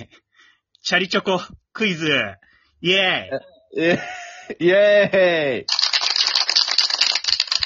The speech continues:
Speaker 1: はい、というわけでね、あの、
Speaker 2: はい。
Speaker 1: 私はチャーリーとチョコレート工場見ました。えー、あなたは見てませんということで、
Speaker 2: はい。はい。
Speaker 1: これから私が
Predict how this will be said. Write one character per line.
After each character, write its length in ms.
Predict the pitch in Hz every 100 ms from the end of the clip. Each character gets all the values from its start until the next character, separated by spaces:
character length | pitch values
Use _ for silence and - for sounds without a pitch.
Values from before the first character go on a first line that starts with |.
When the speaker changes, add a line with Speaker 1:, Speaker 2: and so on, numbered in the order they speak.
| - - - - _ _
Speaker 1:
は 100 | 247
い、 120 | - _ -
と 60 |
い 60 | 233
う 20 |
わ 80 | 240
け 80 | 185
で 80 | 131
ね、 240 | 147 - _ -
あ 100 | 151
の、 140 | 135
Speaker 2:
は 140 | 131 117
い。 60 | 196
Speaker 1:
私 260 | 220 269
は 80 | 262
チ 120 | 277
ャ 20 |
ー 60 | 254
リ 80 | 208
ー 20 |
と 80 | 151
チ 80 | 156
ョ 40 |
コ 60 | 151
レ 60 |
ー 40 | 151
ト 80 |
工 120 | 170 143
場 100 | 110
見 140 | 117
ま 120 | 139
し 120 | 139
た。 200 | - 95 - -
え 260 | 104 98 -
ー、 20 |
あ 100 | 147
な 100 | 180
た 120 | 196 180
は 120 | 170
見 160 | 131
て 80 | -
ま 120 | 113
せ 160 | 110 143
ん 60 | 104
と 120 | 98
い 80 | 98
う 40 |
こ 100 | 104
と 100 | 107
で、 240 | 98 104 - _ _ _ _
Speaker 2:
は 140 | 135 110
い。 20 |
は 40 |
い。 60 | - _
Speaker 1:
こ 60 | 233
れ 60 |
か 60 | 247
ら 60 | 233
私 380 | 226 233 - 226
が 240 | 220 -